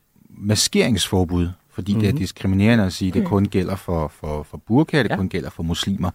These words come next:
Speaker 1: Når at Susie, hun siger, at det her, det skal kun gælde for moskéer i Danmark, jamen diskriminerer man så ikke en hel religion?
Speaker 2: Jeg tænker ikke, at det her, i mit hoved, så skal det ikke gælde for alle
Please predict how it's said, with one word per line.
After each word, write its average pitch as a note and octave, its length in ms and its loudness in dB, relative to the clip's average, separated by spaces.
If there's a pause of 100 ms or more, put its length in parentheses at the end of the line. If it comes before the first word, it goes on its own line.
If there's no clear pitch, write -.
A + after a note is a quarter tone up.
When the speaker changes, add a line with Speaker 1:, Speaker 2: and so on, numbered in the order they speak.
(340)
Speaker 1:
Når A2+ 540 4
at A2 160 -2
Susie, C3 340 0
hun A#2+ 180 4
siger, A2 280 0
at - 60 -6
det B2+ 100 0
her, B2+ 160 2
det G2 80 -16
skal - 240 -10
kun F3 240 0
gælde A2 320 -2
for F#2 180 -2
moskéer E3 540 -4
i D3+ 60 4
Danmark, B2 380 2 (200)
jamen G2 300 0 (140)
diskriminerer G#2+ 640 4
man E2+ 160 0
så - 120 -2
ikke G2 180 2
en C#3+ 60 2
hel B2 140 2
religion? G#2 460 -2 (640)
Speaker 2:
Jeg A#2+ 120 -2
tænker C#3+ 240 2
ikke, C3 120 0
at C3+ 80 -2
det A#2+ 80 -2
her, A#2+ 160 -2 (960)
i A#2+ 160 2
mit D3 200 6
hoved, B2+ 220 4
så C#3 100 0
skal B2+ 160 -2
det A#2+ 60 0
ikke B2+ 120 0
gælde B2 200 2
for - 80 -2
alle G2+ 200 2